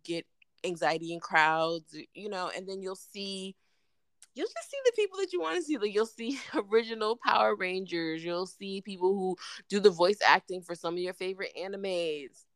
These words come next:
I don't know. Comic-Con is huge and it's a good time. I'm not knocking it in any way, but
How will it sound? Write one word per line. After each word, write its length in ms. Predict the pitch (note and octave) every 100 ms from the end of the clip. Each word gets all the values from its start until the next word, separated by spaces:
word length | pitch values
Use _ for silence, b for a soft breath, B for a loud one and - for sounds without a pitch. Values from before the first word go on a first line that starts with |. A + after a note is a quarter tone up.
| -
I 120 | D#3
don't 140 | E3+ D#3
know. 260 | C#3 C#3 - B B B
Comic-Con 480 | - B3 C4 C4+ A#3+
is 100 | A#3+
huge 400 | - G3+ F#3+ F3+ -
and 120 | D#3+
it's 160 | F3+ -
a 60 | F#3
good 260 | F#3 F#3
time. 500 | - G3+ F3 F3+ F#3+ F#3
I'm 220 | F3+ F3
not 300 | E3+ D#3 E3 -
knocking 480 | D#3+ D3+ C3+ - E3
it 100 | D#3 -
in 100 | C#3 - D#3+
any 240 | D#3+ E3
way, 640 | D#3 D3 D3+ D3 E3+ G3 G3 _ _ -
but 420 | G#3 G3 D#3+ D3